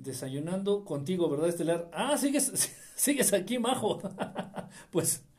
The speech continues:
pues provechito ahí con tu desayuno. Buen, buen provecho ahí desayunando allá este, en España, Inc se autocorre-, ¿qué chingados?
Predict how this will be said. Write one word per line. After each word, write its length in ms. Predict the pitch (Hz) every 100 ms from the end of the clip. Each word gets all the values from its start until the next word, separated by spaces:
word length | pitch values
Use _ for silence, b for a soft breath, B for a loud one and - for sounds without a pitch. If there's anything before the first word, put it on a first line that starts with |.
| B B B - -
pues 280 | 170 151 135
provechito 560 | - 156 165 160 214 202
ahí 200 | 202 202
con 180 | 196
tu 220 | 170 151 139
desayuno. 540 | 135 160 175 180 147
Buen, 220 | 160 180
buen 180 | 170 175
provecho 380 | 170 165 165 160
ahí 360 | 156 156 160 B B B B B
desayunando 640 | 127 120 131 147 160 151
allá 500 | 139 151 151 143 - - - - 120
este, 480 | 117 - - 117 -
en 100 | 123
España, 500 | 123 170 170 147 - -
Inc 220 | 180 190 190
se 220 | 190 185
autocorre-, 720 | 180 175 180 180 151 170 -
¿qué 200 | 139 196 440 -
chingados? 640 | - 202 196 285 - -